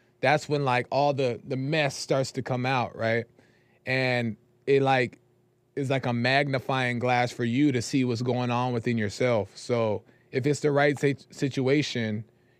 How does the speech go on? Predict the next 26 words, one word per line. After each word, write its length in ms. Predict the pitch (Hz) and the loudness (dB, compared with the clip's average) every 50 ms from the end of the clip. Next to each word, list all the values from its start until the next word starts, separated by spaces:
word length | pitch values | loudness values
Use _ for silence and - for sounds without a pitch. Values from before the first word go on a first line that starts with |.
| _ _ _ | _ _ _
you 140 | 139 143 | 0 2
will 120 | 139 135 131 | 2 2 2
definitely 580 | 120 135 135 139 135 - 147 135 131 127 120 | 4 2 2 2 2 0 -2 -2 -2 -2 -2
learn, 680 | 117 113 113 131 135 131 127 117 110 107 101 98 98 - - _ _ _ _ _ _ _ _ - | -2 -2 -2 -2 0 0 0 0 -2 -2 -2 -4 -8 -12 -16 _ _ _ _ _ _ _ _ -6
um, 520 | 120 120 113 113 107 104 104 101 98 - _ _ _ _ - | -4 -2 -2 -2 -4 -6 -6 -8 -10 -12 _ _ _ _ -2
from 340 | 135 135 127 131 131 117 104 | 0 0 0 0 -2 -2 0
the, 520 | 120 117 113 110 110 107 107 104 98 - - _ _ _ - - _ | 0 0 2 2 2 2 0 0 -2 -6 -12 _ _ _ -20 -14 _
from 400 | - 127 127 123 120 117 110 110 | -2 -2 0 0 0 0 -2 0
whatever 400 | 107 120 120 127 127 113 120 120 | 0 2 2 2 2 0 0 -2
the 140 | 107 113 107 | -2 -2 -4
situation 560 | - 127 117 127 123 120 120 110 - 117 110 | -4 -6 -4 -2 -2 0 -2 -2 -2 -4 -4
is. 420 | 113 117 113 107 98 107 - - - _ _ - | -2 -2 -2 -2 -4 -6 -8 -16 -20 _ _ -6
And, 220 | 117 117 113 113 | -2 -2 0 0
um, 400 | 110 107 107 104 101 98 95 - - _ _ _ _ | 0 0 -2 -2 -4 -4 -6 -10 -14 _ _ _ _
it 120 | - 127 | -2 0
will 240 | 127 127 131 131 131 | 2 2 4 2 2
help 260 | 123 135 127 117 - | 2 2 0 0 0
you 100 | 120 117 | -2 -2
die 260 | 110 117 113 113 117 113 | 0 2 2 2 2 0
to 100 | - 113 | 0 -2
the 80 | 107 107 | -2 -2
ego 320 | 113 117 113 104 107 101 | -2 -2 -2 0 -2 -2
more 220 | 101 107 107 104 104 | -2 -2 -2 -2 -2
and 80 | 104 | -2
more, 260 | 104 107 104 98 98 95 | -2 -2 -2 -2 -4 -2
yes. 400 | 98 104 101 95 101 - - | -2 -2 -2 -2 -4 -6 -12